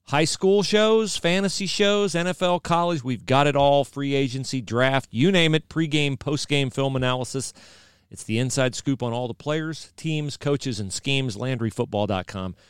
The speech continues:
Your source for all things football. And if we had all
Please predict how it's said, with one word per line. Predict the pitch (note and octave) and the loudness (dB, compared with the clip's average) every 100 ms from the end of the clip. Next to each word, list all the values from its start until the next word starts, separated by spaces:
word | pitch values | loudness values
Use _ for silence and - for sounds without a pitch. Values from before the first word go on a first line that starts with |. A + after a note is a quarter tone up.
| _ _ | _ _
Your | B2+ F#3+ B3 | 2 4 4
source | - F#3 F3 - | 4 2 2 0
for | - D#3+ D#3 - | 0 2 2 2
all | D3 D3 D3 | 4 6 4
things | - C3+ C3+ C#3 - _ | 2 0 2 0 -2 _
football. | - - F3 C#3 G2+ D2+ D2 | -6 0 0 2 0 0 -6
And | - A#2+ | -4 -2
if | B2 - | -2 0
we | B2+ | 0
had | A#2+ E3 D3+ - | 2 2 2 2
all | G3+ B3+ C#4+ A#2 A#2+ | 6 8 8 8 2